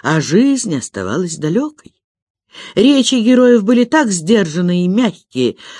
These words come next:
поведение так спокойно и осторожно,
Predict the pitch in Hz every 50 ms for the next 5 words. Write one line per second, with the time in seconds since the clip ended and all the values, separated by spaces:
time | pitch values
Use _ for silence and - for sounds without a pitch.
0 | - - - 214 226 226 208 240 240 226 226 220 214 214 214 202 - - - -
1 | 202 208 208 - 240 233 220 220 214 214 214 208 - - 214 214 233 269 262 214
2 | 170 143 131 123 -